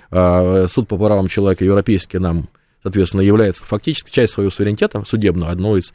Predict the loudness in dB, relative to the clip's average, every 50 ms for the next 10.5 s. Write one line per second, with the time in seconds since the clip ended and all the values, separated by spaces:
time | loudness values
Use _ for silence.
0 | _ _ _ -16 -6 -4 -2 0 0 0 -2 -4 -6 -4 -4 -4 -2 -2 0 0
1 | 0 0 0 -2 -4 _ _ _ _ _ _ -2 0 0 2 2 0 0 0 -2
2 | -4 -4 -4 -2 0 0 2 2 2 2 2 0 -2 -2 -2 -4 -2 0 0 0
3 | 0 0 -4 -6 -10 -16 -20 -12 _ 0 2 2 2 2 0 0 0 -2 -4 -2
4 | -2 -2 -2 0 0 0 0 0 0 0 0 0 0 -2 -6 -10 -10 -6 -2 0
5 | 2 2 2 2 0 0 -2 -2 -2 -2 -2 -2 -2 -4 -2 0 0 0 2 4
6 | 4 4 4 2 0 0 -2 -4 -4 -8 -16 -20 -20 _ _ _ _ 0 2 2
7 | 0 -2 -4 -4 0 2 2 2 2 -2 _ -4 0 0 0 0 0 -2 0 0
8 | 0 0 -2 -6 -16 -20 _ _ 0 0 2 2 2 2 2 2 2 2 2 2
9 | 0 -2 -2 -4 -2 0 2 2 2 2 -2 -6 -12 -18 _ _ _ _ _ _
10 | -20 _ 0 2 4 4 4 4 2 -2